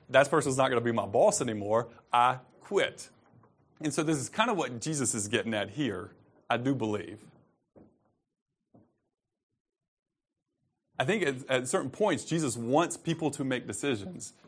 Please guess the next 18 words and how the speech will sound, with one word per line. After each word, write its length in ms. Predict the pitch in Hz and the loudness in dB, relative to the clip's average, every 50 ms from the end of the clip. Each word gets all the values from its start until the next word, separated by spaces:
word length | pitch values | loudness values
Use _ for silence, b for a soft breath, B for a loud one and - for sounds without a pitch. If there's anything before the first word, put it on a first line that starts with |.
| b b b | b b b
Either 240 | 147 185 208 214 180 | -2 0 2 2 2
say, 480 | - - 151 139 135 123 120 120 117 - - - _ _ - | 2 4 4 4 6 4 4 0 -2 -6 -12 -20 _ _ 2
"I'm 320 | 123 123 127 131 127 127 131 | 6 6 6 6 4 4 6
not 240 | 135 147 165 160 160 | 6 6 6 6 2
gonna 140 | 165 156 | 0 0
be 100 | 147 143 | 2 2
a 80 | 135 127 | 0 2
follower 320 | - 131 117 117 113 110 | 4 4 4 4 4 2
of 80 | 110 107 | -2 -2
Jesus. 420 | 110 107 101 101 104 104 98 - - | -4 -6 -4 -4 -4 -4 -6 -6 -6
I'm 280 | 113 107 104 110 110 | -4 -4 -4 -2 0
not 180 | 120 127 139 - | 2 2 2 2
gonna 140 | 156 156 147 | 0 -2 -2
be 140 | 139 143 139 | -2 -4 -4
a 40 | |
disciple. 600 | 127 120 - - 120 110 101 104 110 104 101 98 b b b b b b | -4 -4 -4 -2 0 0 0 0 -2 -4 -4 -6 b b b b b b
I'm 540 | - 127 117 113 110 113 113 117 123 131 131 | -2 0 0 0 0 -2 -2 -2 -2 -2 2
not, 300 | 139 147 156 165 160 - | 4 4 6 4 4 0